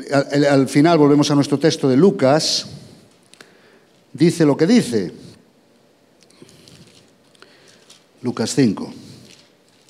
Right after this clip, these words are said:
El final dice, "Y cuando trajeron a tierra las barcas, dejándolo todo,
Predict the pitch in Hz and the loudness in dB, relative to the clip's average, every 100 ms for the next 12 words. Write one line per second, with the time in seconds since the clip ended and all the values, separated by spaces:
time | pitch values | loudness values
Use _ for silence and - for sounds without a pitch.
0 | - _ _ _ _ _ _ - - - | -20 _ _ _ _ _ _ -20 -20 -20
1 | - _ _ _ _ _ _ _ _ 147 | -20 _ _ _ _ _ _ _ _ -2
2 | 151 233 233 196 196 - - - - 160 | 2 4 4 4 2 -2 -16 -12 -2 0
3 | 165 185 185 185 185 196 262 247 240 233 | 2 2 0 0 0 0 2 0 0 0
4 | 214 196 180 226 202 - 175 - 160 170 | 2 0 0 0 0 -2 -6 -4 -4 -2
5 | 233 220 208 202 226 190 185 - | 0 2 0 2 0 0 -4 -8